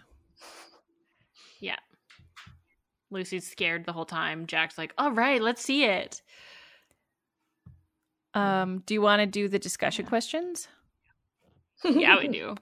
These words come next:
Speaker 2: Okay. What does it mean to cast lots for something?
Speaker 3: Is that,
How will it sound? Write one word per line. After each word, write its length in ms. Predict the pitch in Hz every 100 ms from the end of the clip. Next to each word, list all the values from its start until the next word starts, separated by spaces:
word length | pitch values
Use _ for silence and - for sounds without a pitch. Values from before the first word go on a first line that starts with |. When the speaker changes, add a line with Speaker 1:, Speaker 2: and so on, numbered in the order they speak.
| _ - - _ _ - - - _ - _ _ _ _ _ _ - _ _ _ _ - - _ - _ _ -
Speaker 2:
Okay. 320 | 180 175 180 - - - _ _ _ _ _ _ _ _ _
What 200 | 214 254
does 140 | - 302
it 100 | 214
mean 160 | 220
to 80 | 214
cast 460 | - 196 196 - 180
lots 400 | 170 170 - -
for 140 | 170
something? 520 | - - - - - - - _ _ - - _ _ _ _ _ _ _ _ _ _ _ _ -
Speaker 3:
Is 120 | 226
that, 240 | 359 427